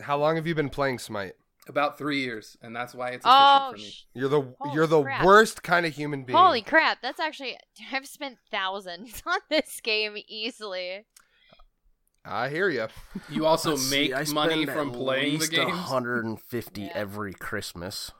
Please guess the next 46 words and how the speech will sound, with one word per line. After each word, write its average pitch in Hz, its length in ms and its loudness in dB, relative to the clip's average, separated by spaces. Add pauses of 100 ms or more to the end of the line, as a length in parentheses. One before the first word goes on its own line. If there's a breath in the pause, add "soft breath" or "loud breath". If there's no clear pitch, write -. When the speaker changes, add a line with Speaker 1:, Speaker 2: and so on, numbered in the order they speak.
(100)
Speaker 4:
But 104 160 -8
to 135 100 -6
be 123 120 -6
fair, 110 360 -2
I 107 120 -4
tell 117 280 -4
everyone 110 360 -4
in 107 80 -4
my 104 80 -2
life, 98 340 -6 (260)
all 98 200 -2
I 101 80 -2
want 95 200 -6
for 101 80 -16
Christmas - 460 -10
is 87 100 -16
a 87 60 -12
P 90 180 -12
S 87 140 -12
N 87 160 -10
card. 98 280 -8 (140)
Like, 95 300 -8
at 87 140 -6
work, 107 280 -6
for 101 120 -14
Secret - 280 -10
Santa, 107 340 -6
I 101 120 -4
get 95 140 -8
a - 40 -12
P 101 140 -8
S 95 180 -10
N 95 140 -10
card. 92 420 -6
Like, 85 440 -14
relatives, 101 760 -6
my 95 220 -6
family, 85 480 -14
just - 240 -18
all 98 220 0
I 98 80 -2
want's 87 240 -8
P 85 160 -10
S - 120 -14
N 71 140 -18
cards. - 320 -18